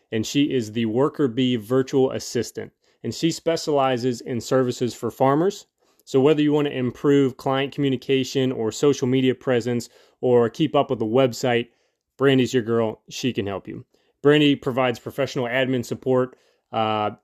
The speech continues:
that is basically customized for your specific farm.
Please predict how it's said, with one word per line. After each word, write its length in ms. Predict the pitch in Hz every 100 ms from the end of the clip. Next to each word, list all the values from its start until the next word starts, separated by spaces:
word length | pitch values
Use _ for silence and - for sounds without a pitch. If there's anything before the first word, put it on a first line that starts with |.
| 147
that 420 | 117 123 117 107
is 220 | 113 104
basically 420 | 104 139 - 123
customized 840 | - - 151 - 131 117 110 110
for 120 | - 113
your 260 | 107 123
specific 580 | 113 - - 120 110 -
farm. 420 | - 113 92 -